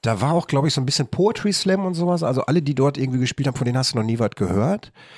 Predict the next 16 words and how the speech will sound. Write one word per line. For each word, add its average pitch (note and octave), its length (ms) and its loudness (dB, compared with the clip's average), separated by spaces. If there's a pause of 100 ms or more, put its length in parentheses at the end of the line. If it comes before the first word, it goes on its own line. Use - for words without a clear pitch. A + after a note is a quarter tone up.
(280)
Und B2 140 -4
unten, A#3 540 -4
was D3 100 -2
nachher D3 260 -2
passiert D3+ 520 -2
ist, A3 240 -6 (320)
unten E3+ 260 -4
vor - 300 0
der G#3+ 100 0
Bühne F3+ 300 -4
stand C#3+ 480 -4
ein A#2+ 80 -6
Stand C#3 500 -4
von, - 460 -8 (680)
ach - 140 -12
hier, B2 320 -4